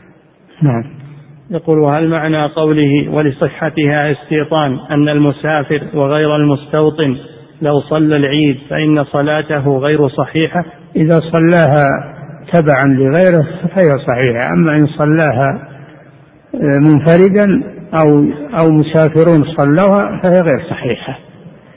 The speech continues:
Speaker 1: إذا صلاها مسافرون جماعة أو صلوا الجمعة هذه غير صحيحة، أما إذا صلوها مع غيرهم ممن تجب عليه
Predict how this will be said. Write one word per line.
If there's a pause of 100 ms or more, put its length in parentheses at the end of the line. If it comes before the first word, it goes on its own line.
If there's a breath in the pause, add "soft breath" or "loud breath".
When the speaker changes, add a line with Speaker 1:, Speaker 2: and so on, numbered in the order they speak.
(400 loud breath)
Speaker 1:
إذا (120)
صلاها
مسافرون
جماعة (1200)
أو
صلوا
الجمعة (340)
هذه
غير
صحيحة،
أما
إذا (120)
صلوها
مع
غيرهم
ممن
تجب
عليه